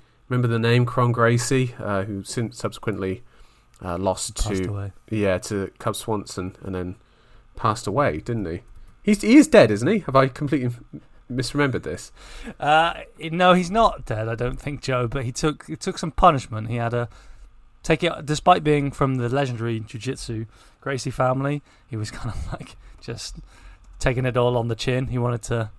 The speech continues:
Speaker 2: wanted to swing, he wanted to bang,
Speaker 1: Mm.
Speaker 2: and, um, has since been removed from the U F C. Don't believe he did actually pass away, though, despite the damage he took.
Speaker 1: No, no, no, it was another Gracie that I was thinking of that died not that long ago.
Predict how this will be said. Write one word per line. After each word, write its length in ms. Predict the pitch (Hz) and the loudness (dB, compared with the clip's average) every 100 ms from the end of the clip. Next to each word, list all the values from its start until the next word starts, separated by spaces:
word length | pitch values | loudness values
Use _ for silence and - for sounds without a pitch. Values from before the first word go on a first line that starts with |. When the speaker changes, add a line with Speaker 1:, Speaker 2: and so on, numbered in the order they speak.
| - | -10
Speaker 2:
wanted 240 | 135 127 | -4 -4
to 80 | 113 | -4
swing, 360 | - 123 120 110 | -4 -2 -2 -4
he 60 | 131 | -8
wanted 160 | 127 117 | -8 -8
to 60 | |
bang, 340 | 101 104 104 107 _ - | -8 -8 -10 -14 _ -6
Speaker 1:
Mm. 400 | 127 117 113 107 | 2 2 2 0
Speaker 2:
and, 100 | 98 | -4
um, 260 | 98 101 101 - - | -10 -10 -12 -18 -16
has 100 | 113 | -14
since 200 | - 107 | -12 -12
been 220 | - 104 | -8 -8
removed 540 | 98 104 107 101 95 - | -6 -6 -6 -8 -10 -16
from 180 | - 95 | -12 -10
the 80 | 98 | -8
U 60 | 104 | -10
F 60 | |
C. 220 | - - 113 - - - | -12 -16 -16 -20 -8 0
Don't 320 | 170 196 - | 0 0 -6
believe 320 | 151 123 117 | -4 -4 -6
he 80 | 117 | -4
did 160 | 113 107 | -4 -4
actually 260 | - 113 | -6 -8
pass 280 | - 113 - | -6 -6 -6
away, 160 | 117 113 | -10 -10
though, 140 | 117 | -12
despite 400 | 117 117 - - | -14 -14 -14 -14
the 160 | - 123 | -14 -12
damage 220 | 117 117 | -12 -12
he 60 | - | 2
took. 120 | 202 | 10
Speaker 1:
No, 280 | 208 202 190 | 12 12 12
no, 100 | 180 | 10
no, 80 | 151 | 8
it 20 | |
was 120 | 151 | 6
another 240 | 165 165 135 | 6 4 4
Gracie 360 | 120 110 110 104 | 2 2 0 -2
that 100 | 95 | -2
I 40 | |
was 120 | 90 | -2
thinking 200 | 104 92 | -6 -8
of 100 | 90 | -8
that 160 | 95 80 | -10 -8
died 260 | 95 87 | -8 -8
not 120 | 87 80 | -10 -10
that 140 | 82 | -12
long 160 | 85 87 | -12 -12
ago. 220 | 90 | -10